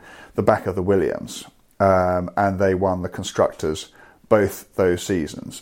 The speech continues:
and then, um, McLaren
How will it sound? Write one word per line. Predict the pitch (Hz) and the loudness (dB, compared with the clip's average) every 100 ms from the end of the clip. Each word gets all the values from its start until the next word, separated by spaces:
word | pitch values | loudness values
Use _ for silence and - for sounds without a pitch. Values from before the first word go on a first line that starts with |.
| - | -2
and | 104 101 92 | 2 2 4
then, | 104 98 95 92 92 - - _ _ _ _ _ - | 4 4 2 -4 -8 -20 -20 _ _ _ _ _ 0
um, | 95 92 90 87 85 80 64 50 - - - _ _ _ _ - | 2 4 2 0 -4 -6 -10 -14 -20 -20 -20 _ _ _ _ -4
McLaren | 113 - 135 98 82 | -2 2 2 2 -6